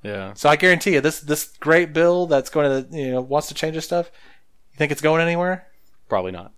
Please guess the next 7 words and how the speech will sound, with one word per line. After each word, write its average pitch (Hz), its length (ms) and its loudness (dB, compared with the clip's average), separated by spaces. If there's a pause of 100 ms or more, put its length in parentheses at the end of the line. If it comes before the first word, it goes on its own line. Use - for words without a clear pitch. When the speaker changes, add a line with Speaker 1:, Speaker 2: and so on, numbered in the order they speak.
Speaker 2:
Fuck - 340 -4
no. 80 220 -12 (320)
No. - 220 -14 (1000)
Speaker 1:
Well, 127 260 2
and 123 160 -4
that's, - 720 -2 (160)
<sighs> - 60 -10